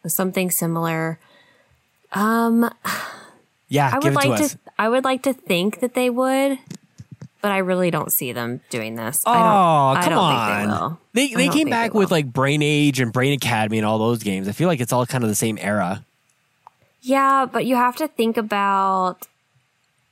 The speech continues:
Speaker 1: I just feel like there's a slightly different market for the Switch. Obviously, there are kids playing it.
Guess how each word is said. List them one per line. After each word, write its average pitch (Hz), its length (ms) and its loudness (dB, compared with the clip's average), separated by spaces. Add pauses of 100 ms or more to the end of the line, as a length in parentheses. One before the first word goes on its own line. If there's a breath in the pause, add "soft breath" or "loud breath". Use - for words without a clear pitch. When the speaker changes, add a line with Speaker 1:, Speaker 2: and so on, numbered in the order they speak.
(540)
Speaker 1:
I 202 100 -2
just 262 260 -2
feel 269 100 -2
like 254 100 -4
there's 240 180 -2
a 220 80 -2
slightly 185 520 0
different 175 380 -4
market 160 480 -2
for 226 120 -6
the 220 120 -2
Switch. 233 400 -2
Obviously, 196 480 -2
there 180 200 -2
are 165 60 -4
kids 151 340 -8
playing 147 420 -6
it. 131 220 -8